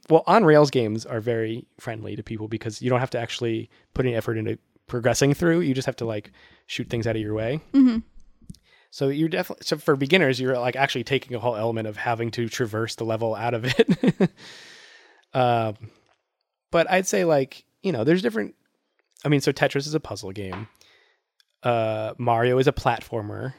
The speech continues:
Speaker 1: which is, like, jumping up and down on things. <laughs> Uh, Zelda would be, like, an adventure game,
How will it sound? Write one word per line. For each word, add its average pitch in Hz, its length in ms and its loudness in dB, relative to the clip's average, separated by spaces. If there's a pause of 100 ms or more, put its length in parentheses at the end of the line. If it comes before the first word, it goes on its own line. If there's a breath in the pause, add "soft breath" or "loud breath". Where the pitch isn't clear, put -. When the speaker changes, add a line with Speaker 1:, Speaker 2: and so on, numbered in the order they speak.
(760 soft breath)
Speaker 1:
which - 140 -16
is, 110 140 -10
like, - 280 -12 (520)
jumping 107 340 -6
up 101 120 -10
and 107 100 -6
down 104 420 -8
on 110 100 -10
things. 120 420 0 (140)
<laughs> - 40 -20 (720 loud breath)
Uh, 117 420 4 (240)
Zelda 131 420 4
would 131 120 4
be, 123 60 2
like, 117 140 0
an 117 60 0
adventure 107 560 -4
game, 101 460 -8